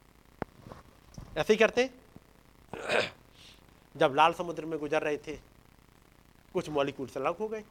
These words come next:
कुछ जगह के लिए, बीच में उनके लिए रास्ता बना दिया।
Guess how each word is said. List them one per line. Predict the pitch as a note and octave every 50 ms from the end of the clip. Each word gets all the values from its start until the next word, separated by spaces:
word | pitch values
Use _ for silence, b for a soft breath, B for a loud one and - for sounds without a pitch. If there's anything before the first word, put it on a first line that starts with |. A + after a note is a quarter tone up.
| - - - - - -
कुछ | - F3 D3
जगह | D#3 F#3+ G3 G3+ G3
के | G3+ A3 A3
लिए, | G#3+ G#3+ G#3+ A3 G#3 - - - - - - - - - - - - - - - - - - - - - - - - - - - - - - - - - - - - C3+
बीच | D3 C3+ -
में | C3 C#3
उनके | C#3 B2+ G#2+ C3+
लिए | B2 B2+
रास्ता | A#2+ C3 C3 C3 - G3
बना | F#3+ G3+ G#3 G#3 G#3
दिया। | F#3+ G#3 G#3 G#3